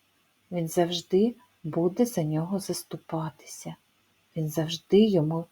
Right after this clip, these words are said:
прийде першим на допомогу. Друзі вміють зберігати таємницю. Друзі вміють весело проводити час. Друзі вміють гарно спілкуватися.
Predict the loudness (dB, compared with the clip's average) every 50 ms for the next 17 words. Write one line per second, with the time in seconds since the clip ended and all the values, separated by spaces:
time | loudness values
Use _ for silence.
0 | _ _ 4 6 6 6 6 4 2 0 -2 -2 0 -2 -2 0 0 -2 -2 -4
1 | -4 -4 -2 -2 -2 -4 0 0 -2 -2 0 -2 -2 0 0 0 -2 -2 -4 -6
2 | -6 -10 -12 -12 -14 _ _ _ _ _ _ _ 0 4 6 8 8 8 6 6
3 | 2 0 2 0 0 0 0 2 0 -2 -4 -6 -8 -4 4 6 6 6 6 4
4 | 2 0 -2 -2 -2 -2 -4 -4 0 0 0 0 0 -2 -4 -4 -4 -4 -4 -4
5 | -6 -8 _ -14 -16 -14 -16 -16 _ _ _ _ _ _ _ _ _ _ -2 0
6 | 2 4 4 4 4 2 0 -2 -8 -10 -10 -12 _ _ _ _ -4 -2 0 0
7 | 2 0 0 0 0 2 2 0 0 -2 -6 _ _ _ _ _ _ _ _ _
8 | _ _ 2 4 6 6 6 2 0 0 0 0 0 0 0 2 2 2 2 2
9 | 2 2 2 0 -2 -6 -6 -8 -10 -8 -6 -6 -4 -4 -4 -4 -4 -6 -10 -12
10 | -12 -14 -20 -20 _ _ -20 -20 -20 -20 _ _ -4 -2 0 0 2 2 2 0
11 | 0 -4 -8 -12 -12 -12 _ _ _ _ -6 -4 -2 -2 -2 -2 -2 -2 -2 0
12 | 2 4 4 6 4 4 2 0 -4 -6 -8 -6 _ -6 -6 -6 -8 _ -8 -8
13 | -4 -2 -2 -2 -4 -6 -10 -16 -20 -20 -18 -16 -16 -16